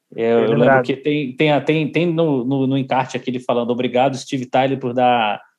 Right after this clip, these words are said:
Speaker 1: Slice of Your Pie, uma kick in the ass", as coisas assim, né?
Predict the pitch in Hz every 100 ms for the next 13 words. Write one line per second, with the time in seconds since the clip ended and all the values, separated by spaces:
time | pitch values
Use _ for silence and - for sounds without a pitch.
0 | _ - 113 120 117 123 120 107 117 123
1 | 120 110 110 95 107 127 127 117 113 -
2 | - - - - _ - - 117 110 -
3 | - 95 -